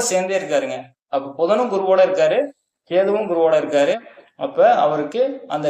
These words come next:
கேது தசை வரைக்கும் பாருங்க, அவர் பிறந்ததுல இருந்து சனி தசை அப்படின்ற விஷயங்கள் முடித்து புதன் தசையில ஓரளவுக்கு படிப்பு முடித்து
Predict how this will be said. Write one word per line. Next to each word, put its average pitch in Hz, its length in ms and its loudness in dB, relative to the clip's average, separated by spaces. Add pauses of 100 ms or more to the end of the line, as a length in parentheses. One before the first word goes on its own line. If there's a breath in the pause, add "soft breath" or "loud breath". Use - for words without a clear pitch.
கேது 254 360 0
தசை 185 240 -2
வரைக்கும் 170 340 -2
பாருங்க, 135 240 -4 (880)
அவர் 139 280 -4
பிறந்ததுல 165 500 2
இருந்து 170 240 -4 (400 loud breath)
சனி 165 260 -4
தசை 170 280 -6 (100)
அப்படின்ற 143 320 -6
விஷயங்கள் 165 440 -6
முடித்து 175 300 -4
புதன் 240 300 -6
தசையில 220 360 -2
ஓரளவுக்கு 175 460 0
படிப்பு 160 340 -4
முடித்து 160 400 -10